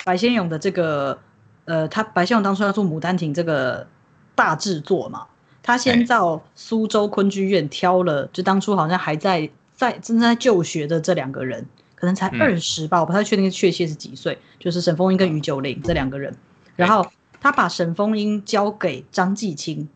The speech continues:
Speaker 1: 去教，然后于九龄交给，对啊，交给汪世瑜去教啦。
Speaker 2: 嘿。
Speaker 1: 两个就是，汪世瑜是浙江浙昆的演，的，也是很大的前辈了这样子。汪世瑜就是年轻的时候演那种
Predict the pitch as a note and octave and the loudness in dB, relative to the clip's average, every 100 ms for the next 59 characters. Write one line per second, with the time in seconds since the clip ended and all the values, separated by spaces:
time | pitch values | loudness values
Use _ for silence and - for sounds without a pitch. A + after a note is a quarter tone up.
0 | _ - E3+ - D3+ B2 - _ _ _ | _ -6 -6 -4 -4 -4 -8 _ _ _
1 | _ F3 F#3+ F#3+ - _ G3 A#3 A3+ E3 | _ 0 2 2 0 _ 0 0 2 2
2 | C#3+ C#3+ D3+ - - F#3+ G3 G3 F3 C#3+ | 0 -6 -8 -10 0 2 2 2 -2 0
3 | C3 - - _ _ C#4 F3+ - A3+ G3 | -6 -10 -20 _ _ -12 -12 -4 2 4
4 | G3+ G3+ B3 E3+ D3+ G3 E3 D#3+ D3 D3 | 4 2 0 0 -2 -4 -4 -2 -4 -4
5 | - - _ - G2 _ _ - F#3 - | -8 -14 _ -20 -20 _ _ -20 -20 -12
6 | A#2+ A2+ - _ _ _ G3 F3+ F3 F#3 | -12 -12 -18 _ _ _ 0 0 2 2
7 | C4+ C#4 C#4 - A3+ C4 C#4+ G#3+ A#3+ A#3 | 0 -2 -4 -4 2 4 4 2 2 2
8 | G#3+ B3 A#3 G#3 G#3 G3+ - B3+ F3+ G3 | 2 0 2 2 0 -4 0 2 4 4
9 | F3+ E3 C#3 B2+ - D#3+ D3 C#3+ C#3 - | 4 2 0 -8 -8 -4 -2 -2 -4 -10
10 | E3+ D#3+ G3 G3 D#3+ C#3+ A3 E3+ D#3 - | -8 -2 -2 0 -4 0 0 0 -4 -6
11 | D3 D3 E3+ C#3 C3+ D3 D3 A#2+ B2+ _ | -8 -4 -4 -2 -6 -6 -8 -12 -18 _
12 | _ - - C4+ D4+ - G3+ D3+ E3+ F3 | _ -20 2 2 2 0 0 0 -2 0
13 | E3+ D3+ - _ _ _ F#3 F#3 F#3 B3+ | 0 -2 -8 _ _ _ 2 4 4 6
14 | G3 F3 F#3+ E3 C#3+ F3+ F3 C3 | 4 4 2 2 0 0 0 -2